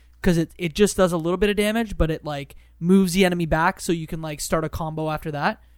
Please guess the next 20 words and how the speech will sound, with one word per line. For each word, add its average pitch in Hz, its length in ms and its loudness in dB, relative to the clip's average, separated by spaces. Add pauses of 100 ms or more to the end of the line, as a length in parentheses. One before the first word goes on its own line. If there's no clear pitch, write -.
(120)
So 180 180 2
I 175 80 4
would 180 120 2
say, 175 160 -2
like, 160 280 -4 (200)
wolf, 185 560 4 (120)
uh, 156 200 -4
wolf 185 240 0
claw, 170 440 2
and 160 200 -8
then 156 140 -8
a 151 60 -6
lot 143 280 -4
of 147 120 -10
grenades 143 380 -8
is 151 100 -12
typically 160 360 -6
what 151 140 -8
I - 60 -10
carry. 156 420 -12